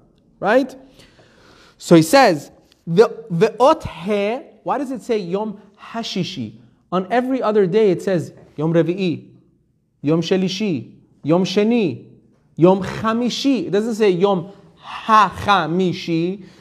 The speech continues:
the fifth day. It just says it was the fifth day. It was fifth day, Chamishi, we know. But when it comes to Friday, it says Yom Hashishi,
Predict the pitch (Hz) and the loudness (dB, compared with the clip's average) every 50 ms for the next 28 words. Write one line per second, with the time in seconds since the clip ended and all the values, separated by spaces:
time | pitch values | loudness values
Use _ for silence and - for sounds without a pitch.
0 | 143 - - 151 147 151 156 180 240 269 277 269 240 196 156 - - - 226 208 | -20 -10 -6 -4 -2 -2 4 4 6 6 6 6 4 2 0 -4 -6 0 2 2
1 | 190 202 - 160 156 165 175 170 175 196 220 247 302 - - - _ _ 208 226 | 2 0 -6 -6 -2 0 2 2 2 2 0 -4 -6 -10 -16 -20 _ _ -10 -10
2 | 254 226 269 294 302 247 220 - - _ _ _ _ _ - 202 202 214 220 247 | -8 -6 -6 -6 -6 -6 -10 -16 -20 _ _ _ _ _ -6 -2 -2 -2 -2 -4
3 | 247 - 180 165 165 - 330 359 285 - - 165 180 185 170 180 - - - 302 | -8 -8 -8 -8 -8 -8 -8 -8 -8 -6 -4 -2 0 0 -2 -4 -6 0 0 0
4 | 302 - - 190 190 208 196 175 127 - - - - - 226 254 277 247 - - | 0 0 -4 2 4 4 4 4 0 -2 -8 -14 -8 -4 -4 -2 -2 -4 -4 -4
5 | 277 220 143 - - - _ _ _ 185 202 208 208 214 226 233 233 - - - | -6 -6 -6 -8 -12 -20 _ _ _ -6 -4 -2 -2 -2 -2 -4 -6 -12 -20 -20
6 | - - - _ _ - - - - 208 226 247 240 254 320 370 311 - 254 - | -20 -20 -20 _ _ -20 -20 -2 2 4 4 4 4 4 2 2 2 -2 -2 0
7 | - 233 220 240 262 254 - - 269 254 208 226 247 269 294 339 381 370 302 - | 2 4 4 4 4 0 0 0 0 0 2 4 4 4 4 4 2 0 -4 -8
8 | - - _ _ _ _ _ _ _ _ _ _ _ _ _ _ _ - - _ | -14 -20 _ _ _ _ _ _ _ _ _ _ _ _ _ _ _ -20 -20 _
9 | _ _ _ - - - - - 311 - - - 226 185 - - 185 165 127 104 | _ _ _ -18 -4 -2 0 2 2 0 0 0 0 0 0 -2 -4 -4 -4 -6
10 | - - | -10 -16